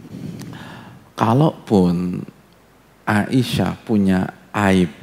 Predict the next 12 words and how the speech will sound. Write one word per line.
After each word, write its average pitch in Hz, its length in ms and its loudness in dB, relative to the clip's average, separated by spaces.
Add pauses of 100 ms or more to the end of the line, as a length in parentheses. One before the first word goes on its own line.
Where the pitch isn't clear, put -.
punya 101 320 2
kesalahan, 87 960 -2 (720)
itu 143 300 0
seperti 90 1040 -2 (640)
seorang," 175 800 2
eh, 107 160 0 (160)
mohon 90 240 0
maaf, 90 100 -8 (640)
Barirah 107 400 4
mengatakan, 95 600 2 (180)
"Itu 151 280 2
karena 92 720 2